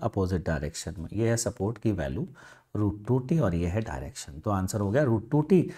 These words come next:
और हमें टी की वैल्यू पता है। टी की वैल्यू कितनी थी भैया?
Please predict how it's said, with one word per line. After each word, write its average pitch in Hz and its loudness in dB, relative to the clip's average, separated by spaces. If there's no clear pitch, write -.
और 131 10
हमें 120 4
टी 120 6
की 104 0
वैल्यू 85 0
पता 101 2
है। 120 0
टी 117 4
की 120 4
वैल्यू 113 6
कितनी 113 0
थी 117 2
भैया? 107 2